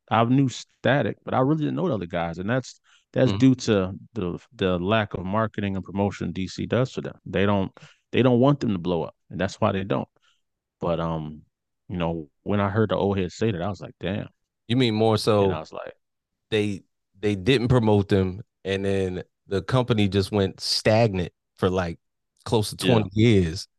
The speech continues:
Speaker 2: And it wasn't that
Speaker 1: Yeah.
Speaker 2: they didn't promote them, they just didn't do anything.
Speaker 1: They didn't do nothing.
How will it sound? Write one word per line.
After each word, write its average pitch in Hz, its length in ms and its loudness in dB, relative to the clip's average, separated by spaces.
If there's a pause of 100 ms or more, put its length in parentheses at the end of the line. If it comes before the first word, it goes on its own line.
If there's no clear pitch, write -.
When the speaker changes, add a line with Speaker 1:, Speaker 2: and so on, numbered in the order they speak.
(460)
Speaker 2:
And 104 140 2
it 110 40 4
wasn't 120 280 2
that 107 80 2
Speaker 1:
Yeah. 85 40 -10
Speaker 2:
they 110 140 -6
didn't 104 200 2
promote 113 320 6
them, 101 100 2
they 110 100 0
just 101 200 -6
didn't 90 220 -8
do 92 240 -2 (160)
anything. 107 640 0 (960)
Speaker 1:
They 90 80 -14
didn't 90 140 -10
do 101 120 -4
nothing. 85 360 -6